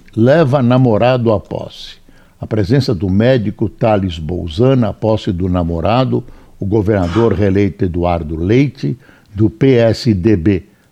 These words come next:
do Rio Grande do Sul, foi celebrada nas redes como um momento histórico. E foi mesmo. Ah, deixa eu ver aqui.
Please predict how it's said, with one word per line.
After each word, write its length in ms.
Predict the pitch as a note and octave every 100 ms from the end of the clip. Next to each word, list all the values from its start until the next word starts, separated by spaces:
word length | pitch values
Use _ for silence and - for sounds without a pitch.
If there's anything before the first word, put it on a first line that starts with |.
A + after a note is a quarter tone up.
| _
do 160 | F#2+
Rio 200 | G2 G#2
Grande 380 | F2 G2 G2 E2+
do 160 | D#2+ E2
Sul, 420 | - D3 E3+ E3+ - - _
foi 320 | - A#2+ G#2+
celebrada 920 | - D#3+ D#3 B2+ G2 G#2+ A2 G#2 G2
nas 320 | F#2 F2 E2
redes 520 | - B2+ D3 B2+ B2 -
como 640 | _ G#2+ G#2+ G2+ G2+ G2 - _ -
um 160 | A2+
momento 800 | A2 G#2 F#2+ F2+ G#2 G2+ - G#2 A2
histórico. 840 | - G#2+ - - F2 E2+ - - - -
E 200 | D4 D4+ _ _
foi 360 | - - D3 D#3
mesmo. 520 | C3+ F2+ - - - - _ _ _ _ _ _ _ _ -
Ah, 920 | F2+ F2+ F2 F2 E2+ E2+ E2 E2 E2+
deixa 380 | F2+ A2 - -
eu 40 |
ver 380 | F2+ E2 G#2 G2
aqui. 640 | E2+ - - C#3 C#3+ D3